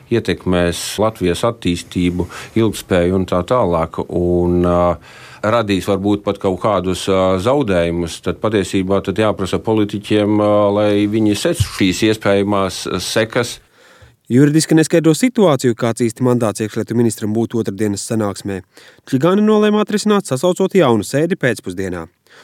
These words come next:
Speaker 2: Uz to ieradās un kvorumu nodrošināja Saskaņas deputāts Ivans Klementjevs, kurš nebija no rīta. Līdz ar to pozīcija tika apstiprināta. Astoņiem deputātiem no Vienotības, Saskaņas un Reģionu apvienības balsojot par,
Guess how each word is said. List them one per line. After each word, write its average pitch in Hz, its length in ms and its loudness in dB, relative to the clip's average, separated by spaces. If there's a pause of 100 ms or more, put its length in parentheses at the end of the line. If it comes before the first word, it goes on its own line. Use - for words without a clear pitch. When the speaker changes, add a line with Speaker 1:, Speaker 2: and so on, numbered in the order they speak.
(160)
Speaker 2:
Uz 101 100 -6
to 147 140 2
ieradās 208 400 2
un 202 100 0
kvorumu 196 360 2
nodrošināja 190 580 0
Saskaņas 107 380 -4
deputāts 147 420 -2
Ivans 139 260 2
Klementjevs, 127 640 -2
kurš 101 180 -10
nebija 104 240 -2
no 104 160 0
rīta. 98 300 -4 (680)
Līdz 120 160 4
ar - 80 -2
to 226 160 4
pozīcija 139 460 2
tika 165 220 0
apstiprināta. 98 600 -6 (480)
Astoņiem 175 480 2
deputātiem 202 560 0 (140)
no 107 140 0
Vienotības, 165 640 0
Saskaņas 110 420 -4
un 107 80 -2
Reģionu 101 300 -2
apvienības 202 500 0
balsojot 165 560 -2
par, 90 220 -4